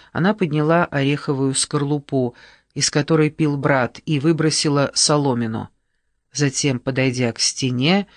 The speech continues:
Келли выдернула деревянную затычку. В жёлоб начал стекать густой бурый сок. Келли поднесла к струйке орех и стала ждать,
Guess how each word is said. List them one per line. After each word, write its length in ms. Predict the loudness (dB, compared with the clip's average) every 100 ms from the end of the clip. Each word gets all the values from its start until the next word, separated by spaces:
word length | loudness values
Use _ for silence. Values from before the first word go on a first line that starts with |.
| -20 _ _
Келли 260 | -2 2 2
выдернула 640 | 2 0 0 0 2 2
деревянную 640 | 2 0 2 2 2 0
затычку. 840 | 2 0 0 -2 0 -2 -4 -8 -10 _ _ _ _ _ _
В 100 | -4
жёлоб 540 | 0 2 4 4 0
начал 360 | 0 0 0 -2
стекать 680 | -2 -2 -2 0 0 -2 -8 -8
густой 680 | -4 -2 -2 2 4 4
бурый 420 | 2 2 2 4
сок. 540 | 2 0 0 0 -2 -18 _ -20 _ _ _
Келли 280 | -2 0 0
поднесла 640 | -2 -6 -4 -4 -2 -2 -2
к 80 | -4
струйке 500 | -4 -2 -4 -2 -2
орех 300 | -2 -2 -4
и 20 |
стала 320 | -4 -2 0
ждать, 420 | -2 0 0 -2